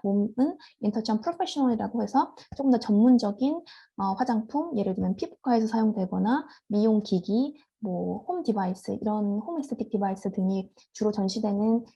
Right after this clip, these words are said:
이제 프로페셔널 전시회고 주로 한국 브랜드들이 많이 참여하시는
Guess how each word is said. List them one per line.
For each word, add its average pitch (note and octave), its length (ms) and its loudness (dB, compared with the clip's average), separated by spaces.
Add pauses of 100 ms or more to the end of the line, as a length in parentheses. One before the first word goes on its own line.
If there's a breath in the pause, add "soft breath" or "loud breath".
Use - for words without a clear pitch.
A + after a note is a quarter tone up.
(120)
이제 G3 160 -6
프로페셔널 D4+ 540 -2
전시회고 G3 720 -2 (260 soft breath)
주로 A#3+ 300 2
한국 D#4 340 -4
브랜드들이 G#3 580 -2
많이 F#3+ 300 -2
참여하시는 D4 800 -2